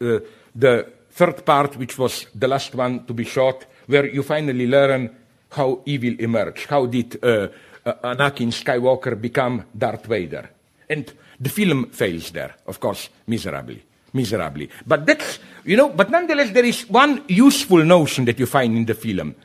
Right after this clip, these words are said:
This idea of a, as they put it, a disturbance in the, in the field of force, no? That is to say, the idea is, to put it in Buddhist terms, we don't, and there are some mysterious,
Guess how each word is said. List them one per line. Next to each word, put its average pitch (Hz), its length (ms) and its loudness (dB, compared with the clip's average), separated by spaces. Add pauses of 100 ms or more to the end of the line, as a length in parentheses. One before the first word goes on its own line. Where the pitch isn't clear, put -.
(440)
This 240 340 -2
idea 208 400 4
of 151 240 4
a, 120 320 4
as 131 100 -2
they 165 120 6
put 226 260 0
it, - 240 -4
a 131 180 4 (920)
disturbance 147 1040 0
in 123 220 0
the, 117 280 4 (140)
in 139 160 2
the 135 80 4
field 175 460 0
of 117 160 0
force, - 800 -4 (100)
no? 123 320 -2 (460)
That 220 180 0
is 247 100 -6
to 226 80 -4
say, 269 280 0
the 190 240 0
idea 226 340 2
is, 277 260 0 (360)
to 220 100 4
put 285 240 -2
it 202 100 -8
in 175 160 2
Buddhist 170 420 0
terms, 92 460 0 (460)
we 190 200 8
don't, 285 460 4 (340)
and 180 160 0
there 285 140 4
are 254 80 2
some 233 300 2
mysterious, 196 920 0